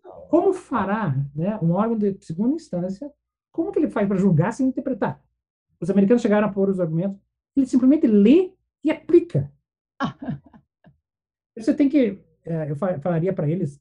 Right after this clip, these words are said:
Speaker 1: devo ter falado, Law one oh one, né? Assim, a, a aula, primeiro ano da faculdade de Direito, peraí, né? Se a aplicação fosse automática,
Speaker 2: Já tá
Speaker 1: uma
Speaker 2: no
Speaker 1: máquina fazia.
Speaker 2: Não
Speaker 1: Uma
Speaker 2: tinha,
Speaker 1: máquina
Speaker 2: não
Speaker 1: fazia.
Speaker 2: tinha, não tinha painel, claro.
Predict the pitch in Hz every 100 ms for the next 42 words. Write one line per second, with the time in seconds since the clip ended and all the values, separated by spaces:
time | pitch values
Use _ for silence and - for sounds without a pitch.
0 | - 151 - 147 143 180 143 120 - _
1 | _ _ _ _ 160 170 180 262 - 160
2 | 180 220 190 214 190 185 151 - _ 143
3 | 214 202 135 190 160 156 151 170 233 214
4 | _ _ _ _ _ _ - 190 262 214
5 | 226 269 254 196 185 180 262 262 139 -
6 | 240 311 185 - _ _ _ _ _ _
7 | 147 226 - _ _ _ _ _ _ 165
8 | 330 359 370 269 - 208 196 156 143 127
9 | 143 151 139 139 170 262 - - - 254
10 | 330 - 240 185 214 - - 339 254 180
11 | - _ _ _ - 285 247 208 214 277
12 | 269 294 165 208 202 294 285 247 285 277
13 | 311 320 269 226 202 240 214